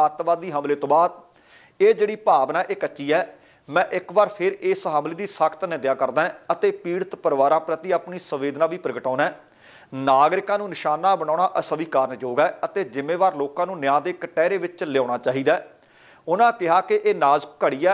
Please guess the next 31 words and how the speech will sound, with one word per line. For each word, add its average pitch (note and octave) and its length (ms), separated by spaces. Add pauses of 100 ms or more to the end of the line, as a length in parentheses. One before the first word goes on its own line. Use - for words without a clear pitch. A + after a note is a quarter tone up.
ਅਤੇ G3 160
ਫੌਜੀ C#3+ 380
ਟਕਰਾਅ D3+ 380
ਤੋਂ F3+ 220
ਇਸ E3 240
ਵਕਤ E3+ 220
ਦੋਵੇਂ D#3+ 260
ਮੁਲਕਾਂ D3 360
ਨੂੰ D#3+ 140
ਬਚਣਾ C3 320
ਚਾਹੀਦਾ C3 360
ਹੈ - 160 (400)
ਅਤੇ G3+ 320
ਆਸਾਨੀ D#3+ 380
ਨਾਲ F3+ 240
ਇਹਨਾਂ F#3 300
ਹਾਲਾਤਾਂ C#3 420
ਤੇ F3+ 200 (600)
ਕਾਬੂ D#3 300
ਪਾਉਣਾ E3+ 320
ਚਾਹੀਦਾ D#3+ 400
ਹੈ F#3+ 140
ਅਤੇ F3 200
ਇਹ F#3 100
ਨਹੀਂ D#3 160
ਤਾਂ F#3 140
ਕਾਬੂ D3+ 380
ਤੋਂ F3 120
ਬਾਹਰ C3 200
ਹੋ A#2+ 120
ਜਾਣਗੇ। D#3+ 320